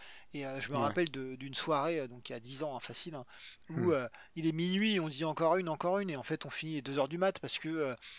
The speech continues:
Speaker 1: tu sens que t'es sur le point de la passer, même
Speaker 2: Hmm.
Speaker 1: si tu la passes pas, t'es sur le point de la passer. Et là, euh, bah, c'est, on a joué, je sais pas, il y a un ou deux jours, là. Et en fait, euh,
Speaker 2: Hmm.
Speaker 1: ouais, vingt-trois trente, j'ai dit, c'est bon, j'arrête, parce qu'en fait, bon, le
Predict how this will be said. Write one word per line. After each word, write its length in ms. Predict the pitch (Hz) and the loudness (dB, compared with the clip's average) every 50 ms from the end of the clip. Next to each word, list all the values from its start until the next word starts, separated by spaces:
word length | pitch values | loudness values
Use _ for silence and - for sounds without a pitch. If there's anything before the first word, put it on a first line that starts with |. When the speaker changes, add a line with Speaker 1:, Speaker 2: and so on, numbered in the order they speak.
| - - - | -16 -12 -8
Speaker 1:
tu 100 | - 165 | 0 2
sens 240 | - - 202 202 196 | 4 4 6 4 4
que 20 | 180 | 0
t'es 80 | - 160 | 0 0
sur 140 | - - 156 | 0 2 0
le 120 | 151 147 | -2 -2
point 200 | - - 196 196 | 0 2 2 4
de 60 | 185 | 4
la 80 | 170 160 | 4 2
passer, 380 | - 156 151 - - 202 196 190 | 2 0 -2 -2 -2 -4 -2 -2
même 140 | - 120 | 0 0
Speaker 2:
Hmm. 40 | 113 | 0
Speaker 1:
si 60 | - | 0
tu 100 | - - | 0 0
la 80 | 160 151 | 0 0
passes 220 | - 151 139 - | 2 2 0 0
pas, 120 | - 185 180 | 0 -2 -2
t'es 140 | - 156 135 | -2 -4 -6
sur 220 | - - - - | -6 -6 -4 -4
le 80 | 135 131 | -6 -6
point 240 | - - - 175 160 | -6 -2 -2 -2 0
de 60 | 151 | 0
la 100 | 139 131 | -2 -2
passer. 300 | - 131 - - 143 - - - - - - - _ - | -2 -4 -4 -6 -10 -12 -18 -20 -20 -20 -20 -20 _ -2
Et 40 | 139 | 4
là, 240 | 156 175 185 - - _ _ _ _ _ _ _ _ _ _ _ - 131 | 8 8 8 8 6 _ _ _ _ _ _ _ _ _ _ _ -12 -10
euh, 160 | 127 127 123 | -8 -8 -4
bah, 140 | 120 113 120 | -4 -4 -4
c'est, 240 | - - 139 131 127 | -4 -4 -4 -6 -6
on 140 | 127 127 | -8 -8
a 80 | 131 127 | -8 -8
joué, 260 | 113 117 139 139 131 | -8 -6 -6 -6 -6
je 60 | 120 | -8
sais 40 | - | -6
pas, 120 | - 139 131 | -6 -6 -6
il 40 | |
y 20 | 123 | -6
a 60 | 120 | -6
un 60 | 120 123 | -8 -8
ou 80 | 127 | -10
deux 120 | 120 131 131 | -8 -8 -6
jours, 220 | - 165 185 180 | -2 0 0 2
là. 160 | 175 175 180 - - - - _ - | 2 0 -2 -4 -14 -20 -20 _ -12
Et 40 | 139 | -12
en 40 | - | 0
fait, 240 | - 170 160 - 147 | 0 0 0 2 -2
euh, 240 | 135 123 120 117 | -2 0 -2 0
Speaker 2:
Hmm. 20 | 131 | 6
Speaker 1:
ouais, 140 | 160 180 175 | 6 6 6
vingt-trois 340 | 143 139 127 - 123 143 143 | 6 2 -4 0 -2 0 0
trente, 260 | - 151 175 175 165 | 2 2 2 2 2
j'ai 120 | - 139 | -2 -4
dit, 180 | 127 131 135 131 120 | -4 -4 -4 -2 -2
c'est 160 | - - 165 | 0 0 0
bon, 160 | 160 180 170 | 0 0 -2
j'arrête, 300 | 151 160 156 160 170 160 | 2 2 2 2 2 -2
parce 140 | - 156 - | -4 -10 -10
qu'en 100 | - 127 | -10 -10
fait, 220 | - - 147 - - | -6 -6 -6 -6 -6
bon, 60 | 120 123 | -12 -14
le 80 | 113 | -14